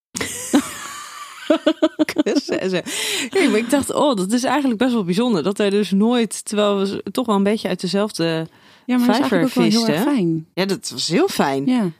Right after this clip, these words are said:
Speaker 2: Dat je daar nooit gedoe over kreeg.
Speaker 1: Ja, precies.
Speaker 2: Ja.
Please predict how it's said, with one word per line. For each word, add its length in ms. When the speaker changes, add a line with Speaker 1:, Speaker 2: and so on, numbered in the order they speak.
Speaker 2:
Dat 120
je 60
daar 220
nooit 260
gedoe 300
over 240
kreeg. 300
Speaker 1:
Ja, 120
precies. 500
Speaker 2:
Ja. 360